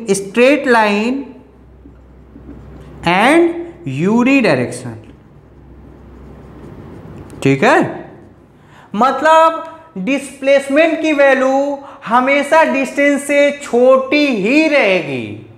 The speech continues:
छोटी ही रहेगी। अच्छा, अब एक और, इससे एक और conclusion निकलता है। ये तो conclusion ये निकला, दूसरा, क्या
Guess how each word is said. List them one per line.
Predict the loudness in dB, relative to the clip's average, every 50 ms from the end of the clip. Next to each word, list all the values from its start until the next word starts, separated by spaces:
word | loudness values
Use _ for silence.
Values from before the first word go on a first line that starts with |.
| _ -20 _ _ _ _ _ _ _ _
छोटी | -2 2 2 4 2 2 0 -4 -4 -2 -4
ही | -4 -4 -4 -4 -2 -2 0
रहेगी। | 0 0 0 0 -2 -4 -6 -10 -10 -12 -14 -16 -18 -20 -20 -20 -20 -20 -20 -6 -2
अच्छा, | -2 -2 -2 -2 0 0 0 0 -4 -10 -14 -18 -20 -20 -20 -6 -2
अब | 0 0 2
एक | 0 0 2 2
और, | 4 4 4 2
इससे | 2 0 0 -2 -2 -2 -2
एक | 0 2
और | 4 4 4 2
conclusion | 0 0 -2 -2 -2 -4 -2 -2 0 2 2 0
निकलता | 0 0 0 0 0 2 2 0
है। | 2 2
ये | 0 -2
तो | 0 -2 -2
conclusion | 0 0 -2 -2 -2 -2 -2 0 0 0 0 2
ये | 0
निकला, | 0 0 0 2 0 2
दूसरा, | 2 0 -2 -2 -2 0 0 2 0 0 -2 -8 -14 -18 -20 -20 -20 -20 -20 -20 -20 -20 -20 _ _ 0
क्या | 2 4 4 4